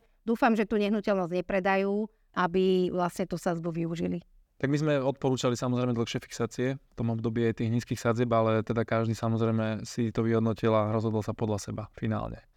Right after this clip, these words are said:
Speaker 2: Čiže myslíš si, že v rámci výberu dĺžky fixácie na Slovensku klienti sú viac alebo menej konzervatívni?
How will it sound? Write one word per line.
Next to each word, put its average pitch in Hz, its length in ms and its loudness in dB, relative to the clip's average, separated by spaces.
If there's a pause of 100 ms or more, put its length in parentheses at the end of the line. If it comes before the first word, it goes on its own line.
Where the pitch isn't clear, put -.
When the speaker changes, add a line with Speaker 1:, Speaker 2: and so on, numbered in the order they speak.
(140)
Speaker 2:
Čiže 127 160 0
myslíš 143 320 2
si, 160 160 -2
že 131 400 0
v 123 80 -6
rámci 120 320 0
výberu 127 320 0
dĺžky 120 240 -4
fixácie 123 560 -2
na 113 80 0
Slovensku 123 640 -2
klienti 120 480 -2
sú 120 400 0
viac 143 240 2
alebo 127 160 2
menej 113 240 0
konzervatívni? 110 720 -4